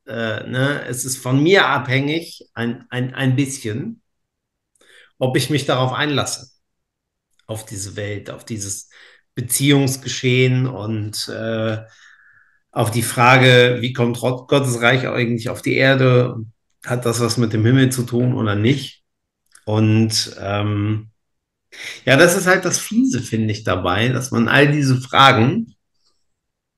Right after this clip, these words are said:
mh, so richtig erst aus so einer Innenperspektive beantworten kann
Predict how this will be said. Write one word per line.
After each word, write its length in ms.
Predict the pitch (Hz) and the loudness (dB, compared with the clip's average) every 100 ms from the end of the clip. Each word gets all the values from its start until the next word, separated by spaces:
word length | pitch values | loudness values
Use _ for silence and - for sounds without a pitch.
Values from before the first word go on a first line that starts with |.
| _ - | _ 2
mh, 680 | 127 131 131 131 131 131 - _ _ _ _ _ _ | 8 10 8 6 2 0 -10 _ _ _ _ _ _
so 140 | 120 | 0
richtig 340 | 127 147 165 - | 2 0 -4 -2
erst 300 | - 143 - | 0 -2 -2
aus 180 | 139 135 | 0 2
so 60 | |
einer 160 | 135 127 | 4 4
Innenperspektive 840 | 156 156 139 139 131 127 127 127 113 | 2 0 0 0 0 -2 0 0 2
beantworten 600 | 113 113 135 - - - | 2 2 -2 -10 -12 -16
kann 320 | - - - | -20 -20 -20